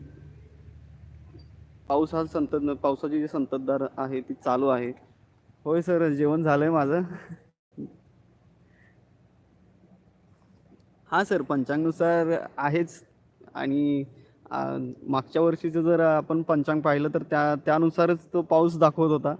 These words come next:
जसं की त्या त्या तारखेला सांगितलं होतं मुसळधार पाऊस आणि ने-, नेमका त्या दिवशी मुसळधार पाऊस पडत होता.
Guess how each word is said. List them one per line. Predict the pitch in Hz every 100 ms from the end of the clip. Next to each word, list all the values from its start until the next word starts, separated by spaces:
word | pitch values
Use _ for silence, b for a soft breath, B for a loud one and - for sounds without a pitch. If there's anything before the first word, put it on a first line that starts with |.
| b b b b _ 131
जसं | 131 147
की | 151 151 151 - - - - - _ _ - - - - _ _ - - _ - - - _ 143
त्या | 139
त्या | 151
तारखेला | 147 139 160 156
सांगितलं | 156 151 151 165
होतं | 160 151
मुसळधार | 151 143 156 147 147
पाऊस | 139 135
आणि | 143 143
ने-, | 143 139
नेमका | 147 147 143 170 165
त्या | 165 156
दिवशी | 151 143 147 - -
मुसळधार | 139 156 147 151
पाऊस | 151 143 143
पडत | 139 131
होता. | 127 113 127